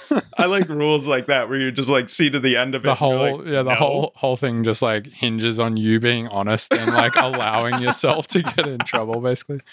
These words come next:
Speaker 1: Yeah, I'm not gonna do it. Honesty,
Speaker 2: And it's like,
Speaker 1: not
Speaker 2: why,
Speaker 1: cool.
Speaker 2: why even send cops at that point if you answered and they're like, "Hey, did you," it's like,
Speaker 1: Oh.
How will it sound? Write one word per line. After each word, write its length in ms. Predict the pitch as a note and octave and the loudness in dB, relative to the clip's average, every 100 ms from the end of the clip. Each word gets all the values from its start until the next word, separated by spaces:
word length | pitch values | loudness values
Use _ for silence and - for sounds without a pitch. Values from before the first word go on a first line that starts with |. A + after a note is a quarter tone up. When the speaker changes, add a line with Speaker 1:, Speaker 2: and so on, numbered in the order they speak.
| - - - - F3+ | -14 -2 0 0 2
Speaker 1:
Yeah, 200 | D#3+ C3 | 2 2
I'm 140 | D3 D3 | 0 -2
not 120 | C3+ | -2
gonna 160 | B2+ | -2
do 180 | A#2+ A2+ | -2 -2
it. 160 | G#2+ - _ _ _ _ _ _ - | -2 -6 _ _ _ _ _ _ 0
Honesty, 460 | C3+ D#3 - F#3 | 0 0 0 2
Speaker 2:
And 100 | E3+ | 2
it's 100 | F#3 | 2
like, 120 | F#3 B2 | 2 2
Speaker 1:
not 80 | |
Speaker 2:
why, 180 | B2 F#3+ | 2 2
Speaker 1:
cool. 80 | F3+ | 2
Speaker 2:
why 220 | C3+ C#3+ D#3+ | 2 2 0
even 340 | D#3 D3+ C#3 | 0 0 -2
send 480 | - B2 B2+ B2 B2 | 0 2 2 2 0
cops 340 | C3+ A#2+ - | 0 0 -2
at 80 | G#2 | -2
that 180 | G#2+ G2+ | -2 -2
point 280 | A2+ A2 A#2 | -2 -4 -2
if 160 | A#2 A2+ | -2 2
you 240 | A2+ A#2 | 4 4
answered 580 | A2+ A2 A2+ A#2 A2+ A2 - | 4 2 2 2 0 -2 -4
and 220 | A2+ A2 | 0 2
they're 160 | A2 A2 | 2 2
like, 340 | G#2+ G#2+ - - | 2 0 -4 -4
"Hey, 200 | C3+ C#3 | 0 2
did 160 | B2+ B2 | 2 2
you," 180 | B2+ B2+ | 2 2
it's 240 | A#2+ - C#3+ | -2 -4 -4
like, 240 | A#2+ A2 | -2 0
Speaker 1:
Oh. 420 | G#3 F3+ B2 D#2+ | 2 2 2 -2